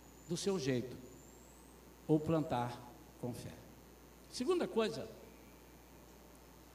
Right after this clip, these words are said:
você não precisa ter fé para abrir um negócio e aplicar o seu dinheiro. Pode parecer a mesma coisa, mas não é. Basta ter dinheiro,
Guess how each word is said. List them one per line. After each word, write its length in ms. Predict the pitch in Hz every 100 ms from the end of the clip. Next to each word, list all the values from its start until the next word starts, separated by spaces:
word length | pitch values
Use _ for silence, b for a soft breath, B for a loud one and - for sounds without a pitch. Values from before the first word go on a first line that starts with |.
| - - - -
você 220 | 185 233
não 140 | 226 226
precisa 440 | 220 175 214 202
ter 160 | 202 180
fé 280 | - 190
para 420 | 196 185 185 165 -
abrir 480 | 180 139 147 226 226
um 140 | 214
negócio 560 | 185 131 165 202 202 196
e 40 |
aplicar 580 | 185 196 180 - 190 180
o 40 |
seu 200 | - 175
dinheiro. 260 | 147 143 147
Pode 180 | 277 285
parecer 380 | 269 226 -
a 60 | 220
mesma 340 | 202 196 185
coisa, 340 | 185 147 123 107 -
mas 160 | - 156
não 140 | 175
é. 80 | 131 87 - - - - - - - - - - -
Basta 280 | 392 320 302
ter 160 | 302
dinheiro, 440 | 302 311 285 285